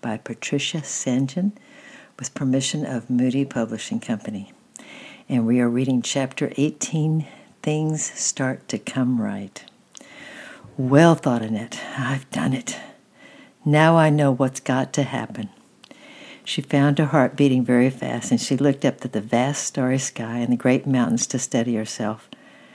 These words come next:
How big they were, how old and unchanging. They made her and her feels, fears feel very small and unimportant. After all,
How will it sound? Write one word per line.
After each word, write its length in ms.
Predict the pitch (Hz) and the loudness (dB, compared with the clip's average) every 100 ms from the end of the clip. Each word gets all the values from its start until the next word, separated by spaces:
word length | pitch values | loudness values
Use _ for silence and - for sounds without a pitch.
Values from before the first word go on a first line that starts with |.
| - _ | -20 _
How 200 | - 147 | -2 0
big 360 | 131 139 139 - | 2 2 0 0
they 160 | 117 | -6
were, 300 | 117 117 113 104 - _ _ - | -6 -8 -10 -12 -20 _ _ -10
how 240 | - 147 - | -4 -4 2
old 400 | 156 156 151 143 | 4 6 4 2
and 100 | 147 | 0
unchanging. 800 | 139 131 - 131 123 120 113 113 - _ - - - - - - _ _ | 2 0 0 2 2 2 -6 -8 -14 _ -20 -20 -20 -20 -20 -20 _ _
They 440 | 143 139 139 143 - - | -2 2 4 2 0 0
made 320 | 139 135 135 | 4 6 4
her 240 | - 143 | 2 2
and 120 | 151 | 2
her 140 | 156 170 | 2 0
feels, 560 | - 139 120 117 - - _ _ | 0 -2 0 -2 -6 -14 _ _
fears 440 | 160 147 123 120 - - | 4 4 4 -2 -8 -12
feel 180 | - 127 | -2 -2
very 380 | 120 131 131 131 | 0 2 2 0
small 480 | - 143 127 117 | -2 -2 0 0
and 120 | 113 123 | 0 0
unimportant. 680 | 117 117 - 123 - 101 104 _ _ _ _ _ _ _ _ _ - _ _ _ - | 2 0 -2 -8 -6 -8 -12 _ _ _ _ _ _ _ _ _ -20 _ _ _ -4
After 320 | 139 135 131 | -2 0 -2
all, 300 | 131 127 123 | -2 -2 -4